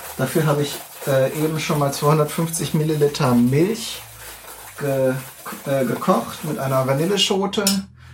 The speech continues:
Und dann habe ich fünf gestrichene Esslöffel Mehl da reingetan und dann wird das Ganze, also kalt, ver-, verbunden, äh,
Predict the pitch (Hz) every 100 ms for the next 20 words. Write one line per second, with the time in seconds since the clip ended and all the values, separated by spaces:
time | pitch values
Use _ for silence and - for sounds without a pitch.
0 | - - 147 147 160 - 170 165 - 147
1 | - 151 160 143 135 131 131 143 135 135
2 | 131 123 123 - - - - - 127 151
3 | 190 190 165 160 165 160 165 147 147 123
4 | 123 131 - 127 - 139 - 135 135 -
5 | 131 123 117 - 156 202 214 - - -
6 | - 151 - - 139 160 185 196 226 240
7 | - _ - - - - 151 147